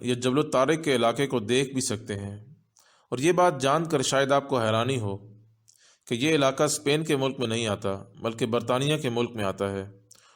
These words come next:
और वही इस इलाके पर सत्रह सौ चार से काबिज है।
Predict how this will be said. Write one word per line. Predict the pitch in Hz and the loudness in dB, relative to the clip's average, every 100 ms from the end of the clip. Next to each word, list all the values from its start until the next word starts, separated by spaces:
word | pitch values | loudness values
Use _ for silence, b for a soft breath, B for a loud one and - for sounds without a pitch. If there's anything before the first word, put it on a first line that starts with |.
| b | b
और | 123 | -2
वही | 120 151 170 | 2 4 2
इस | 165 135 | 2 2
इलाके | 120 123 135 | 2 2 -2
पर | 110 98 107 - | -2 -4 -6 -6
सत्रह | 135 135 147 | -4 0 0
सौ | 143 127 | 0 0
चार | 123 123 131 | 2 2 2
से | 123 | -2
काबिज | 110 101 104 104 | -2 -2 -4 -4
है। | 101 | -6